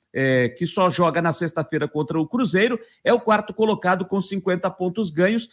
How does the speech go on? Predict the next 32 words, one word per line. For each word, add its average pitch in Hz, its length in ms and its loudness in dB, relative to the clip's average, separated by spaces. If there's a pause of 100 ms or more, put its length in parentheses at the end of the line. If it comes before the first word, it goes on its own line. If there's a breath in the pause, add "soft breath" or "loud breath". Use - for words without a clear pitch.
(200 soft breath)
O 175 100 0
Avaí, 185 280 2
que 220 160 0
não 294 340 4
sai 233 300 0
do 196 80 -4
G 165 160 0
quatro 175 400 2
ao 175 60 2
término 175 420 2
desta 160 300 0
rodada, 202 600 2 (260 soft breath)
é, 175 240 4
beneficiado 214 600 0
pelo 240 180 0
empate 208 340 -2
do 202 100 -4
C 214 160 -2
R 220 140 0
B 240 160 0
ontem, 220 360 0
né, 170 100 0
na 170 100 0
abertura 180 460 -2
da 185 100 -2
rodada, 185 440 0
o - 20 -6
C 190 120 -6
R 185 100 -2
B 185 140 0
que 196 140 -4
ontem 185 340 -2